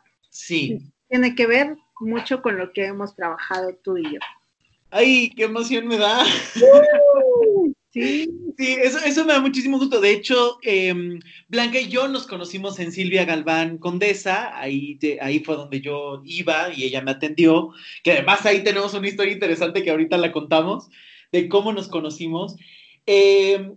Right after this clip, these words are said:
Speaker 1: y sí, claro, ah, es una empresa muy buena que te ha dado muchísimo, porque además fuiste escalando a lo largo de todos estos años, ¿no? Todo el tiempo fuiste, gracias a tu gran trabajo, a la pasión que tienes, porque estás haciendo además lo que te gusta, que, que creo que esto es fundamental,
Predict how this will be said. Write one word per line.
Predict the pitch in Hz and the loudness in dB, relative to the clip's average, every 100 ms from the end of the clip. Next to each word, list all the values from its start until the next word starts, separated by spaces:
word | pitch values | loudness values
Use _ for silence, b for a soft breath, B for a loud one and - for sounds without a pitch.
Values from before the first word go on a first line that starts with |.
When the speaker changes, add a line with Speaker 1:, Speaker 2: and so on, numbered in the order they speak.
| _ | _
Speaker 1:
y | 226 | -8
sí, | - 277 - | -2 -2 2
claro, | 254 269 185 | 2 2 0
ah, | 208 220 | -4 -8
es | 202 | -8
una | 214 | -8
empresa | 233 226 202 196 | -6 -4 -6 -4
muy | 185 185 233 | -2 0 2
buena | 220 208 208 202 | 0 0 -2 -4
que | |
te | 175 | -2
ha | 196 | 0
dado | 220 190 | -2 -4
muchísimo, | - 196 202 208 | -12 -12 -8 -8
porque | 190 180 | -4 -4
además | 175 226 - | -2 -4 -4
fuiste | 233 - 240 | -8 -2 -2
escalando | 233 214 185 190 240 294 | 0 0 2 2 0 0
a | 254 | -2
lo | 180 | 0
largo | 180 180 | -4 -4
de | 185 | -6
todos | 180 180 | -6 -8
estos | 180 - 170 170 | -8 -12 -10 -6
años, | 160 160 185 190 | -6 -4 -8 -8
¿no? | - 165 247 B B B B B - | -8 -8 -8 B B B B B 0
Todo | 214 202 | 2 2
el | 190 | 0
tiempo | 190 190 | -4 -8
fuiste, | 190 190 - 208 202 | -10 -12 -6 -6 -4
gracias | 190 202 196 247 208 | -2 -2 -2 -4 -4
a | 190 175 | -6 -6
tu | |
gran | 165 175 175 | -4 -4 -4
trabajo, | 180 170 165 160 175 | -4 -2 -2 -2 -2
a | 175 | 0
la | 160 - | 0 -2
pasión | - - 202 202 196 | -4 -2 -2 -2 -2
que | |
tienes, | 190 185 180 185 | -2 -2 -2 -4
porque | - 170 165 170 175 | -2 -2 -2 -4 -4
estás | 170 - 214 240 | -6 -2 -2 -2
haciendo | 214 196 190 | -4 -6 -4
además | 180 160 175 185 | -4 -4 -6 -4
lo | 175 | -4
que | |
te | 170 156 | -6 -6
gusta, | 160 175 170 | -4 -4 -6
que, | 160 - _ | -6 -10 _
que | 156 | -8
creo | 147 185 | -4 -4
que | 190 | -4
esto | - 180 | -6 -8
es | - | -6
fundamental, | 208 175 151 147 143 147 147 214 | -4 -2 -2 -4 -4 -2 -2 -4